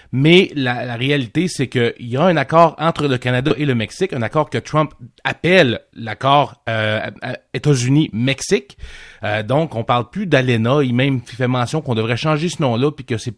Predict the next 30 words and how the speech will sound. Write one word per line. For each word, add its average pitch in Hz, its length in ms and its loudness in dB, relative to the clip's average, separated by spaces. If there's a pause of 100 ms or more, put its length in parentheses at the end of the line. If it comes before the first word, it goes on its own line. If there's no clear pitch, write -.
(260)
c'est, - 120 -6
on 135 120 0
est 147 120 -2
en, 123 200 -2
on 139 100 0
est 185 60 0
dans 170 100 2
le 147 60 0
bilatéral, 135 600 0
puis - 100 -16
que 131 60 -2
le 110 60 -4
Canada 135 300 -2
peut-être, 139 560 -2 (400)
euh, 107 80 -4
va 123 160 -4
pouvoir 143 260 0
se 127 140 -2
joindre 127 320 2
à 117 80 2
nous 147 140 0
s'ils 175 440 -2
sont, 156 320 0
ils, 127 100 0 (120)
ils 120 80 -6
font 139 220 0
montre 147 420 2
de 123 100 4
bonne 135 280 2
volonté. 127 600 0